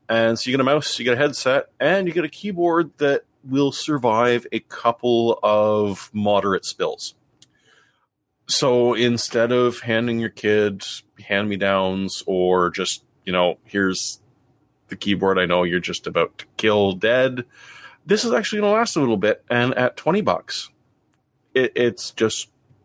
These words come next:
a stupidly easy buy. It's not gonna be the best, but it's got the R G Bs. It's, it's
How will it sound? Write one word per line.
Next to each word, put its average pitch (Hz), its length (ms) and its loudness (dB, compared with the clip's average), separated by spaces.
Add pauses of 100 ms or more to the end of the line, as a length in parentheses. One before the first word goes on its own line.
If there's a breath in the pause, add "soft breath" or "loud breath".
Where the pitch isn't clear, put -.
(140)
a - 80 -4
stupidly 101 540 -4 (100)
easy 90 320 -6
buy. 127 300 0 (880 loud breath)
It's 117 180 0
not 113 160 0
gonna 139 140 2
be 165 80 0
the - 80 0
best, 107 260 -2
but 107 100 2
it's 107 140 -2
got 92 160 2
the 110 140 0
R 123 100 2
G 131 160 -2
Bs. 110 480 -2
It's, - 400 -8
it's - 500 -4